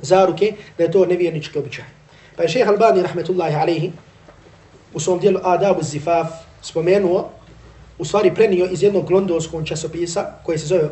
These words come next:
Woman, žena. Mislim da je taj časopis bio izlazio negdje šezdeset i neke godine, šezdeset sedme,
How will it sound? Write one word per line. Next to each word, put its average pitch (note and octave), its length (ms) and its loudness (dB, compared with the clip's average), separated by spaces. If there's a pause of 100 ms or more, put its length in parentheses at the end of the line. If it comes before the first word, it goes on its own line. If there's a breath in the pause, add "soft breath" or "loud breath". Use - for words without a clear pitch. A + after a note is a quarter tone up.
Woman, E3+ 280 -2 (120)
žena. F3 260 -4 (640 loud breath)
Mislim F3+ 220 -2
da D#3+ 60 0
je D#3 100 -2
taj E3 200 0
časopis D#3 360 -4
bio E3 180 0
izlazio D#3+ 300 0
negdje D#3+ 220 -4
šezdeset D3+ 580 -4
i E3 40 -2
neke E3 240 -2
godine, D3 380 -2 (180)
šezdeset D3+ 480 -8
sedme, D#3+ 360 -2